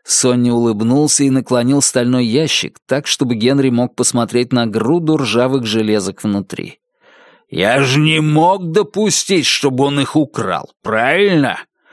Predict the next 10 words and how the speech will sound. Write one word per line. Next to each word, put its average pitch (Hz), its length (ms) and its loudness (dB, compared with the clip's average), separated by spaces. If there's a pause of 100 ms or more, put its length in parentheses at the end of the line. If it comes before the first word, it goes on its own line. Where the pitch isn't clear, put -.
(300)
Ведь 92 320 -2
они 139 560 2 (280)
мои. 117 920 0 (680)
Я 101 320 0
за 160 240 2
них 107 240 -6
заплатил, 117 960 -2 (280)
значит, 113 720 -2
они 104 340 0
мои». 135 760 0